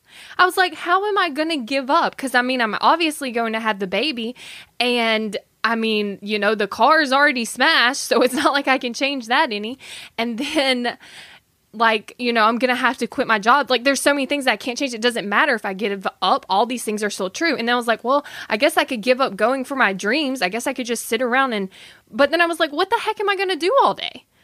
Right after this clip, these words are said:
I was like, "If I give up going after my dreams, if I give up going after what I want, then what am I gonna do? Sit around and watch Netflix twenty-four seven? Like,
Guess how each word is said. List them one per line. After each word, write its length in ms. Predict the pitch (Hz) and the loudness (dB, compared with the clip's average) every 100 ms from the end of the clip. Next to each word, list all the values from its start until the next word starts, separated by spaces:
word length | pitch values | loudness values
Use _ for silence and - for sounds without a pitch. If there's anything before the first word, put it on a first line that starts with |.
| _ _ - | _ _ -2
I 60 | 285 | 0
was 100 | 285 | 0
like, 140 | 339 | 0
"If 100 | 330 | 2
I 80 | 302 | 2
give 300 | 220 269 359 | 2 0 4
up 180 | 359 247 | 2 4
going 260 | 302 330 | 0 2
after 220 | 320 320 | -2 -2
my 120 | 277 262 | -2 -2
dreams, 360 | 240 302 262 | -2 -6 -6
if 100 | 254 | -2
I 100 | 214 | 0
give 320 | 202 180 247 | 0 0 2
up 360 | 277 277 202 208 | 4 4 2 -4
going 280 | 220 240 262 | -2 -2 0
after 260 | 247 247 | 0 0
what 140 | 233 220 | 0 2
I 80 | 185 | 0
want, 420 | 185 262 226 196 | 2 2 0 0
then 140 | 208 | -2
what 140 | 202 220 | -2 -2
am 80 | |
I 60 | 214 | 0
gonna 180 | 208 208 | -2 -2
do? 140 | 220 | -4
Sit 180 | - 190 | -4 -6
around 200 | 190 208 | -2 -2
and 200 | 202 196 | -2 0
watch 240 | 196 - | 0 0
Netflix 580 | - 175 - - 247 - | -6 -6 -4 0 0 -2
twenty-four 420 | - 269 269 302 | -4 -4 -2 -4
seven? 420 | 302 311 302 320 269 | 0 0 0 0 -2
Like, 180 | 180 | -4